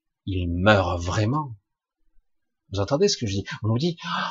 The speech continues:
ah, c'est super, euh, il y a la prévie, ça veut dire que je meurs pas, quoi. Je suis immortel. Certains découvrent ça,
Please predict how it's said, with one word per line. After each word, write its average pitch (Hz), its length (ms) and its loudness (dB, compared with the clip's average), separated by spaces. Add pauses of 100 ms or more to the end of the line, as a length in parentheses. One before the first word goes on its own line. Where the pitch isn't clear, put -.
(140)
ah, 156 160 0
c'est - 180 -2
super, 120 380 -2
euh, 90 200 -2
il 85 400 -8
y 104 40 -2
a - 20 -2
la 98 80 -2
prévie, - 380 -6
ça - 140 -8
veut - 20 -10
dire 90 140 -10
que - 60 -4
je - 100 -6
meurs - 200 -14
pas, 180 200 -6
quoi. - 200 -8 (320)
Je - 80 -12
suis - 140 -8
immortel. 107 260 -2
Certains 139 300 4
découvrent 107 440 4
ça, 147 240 4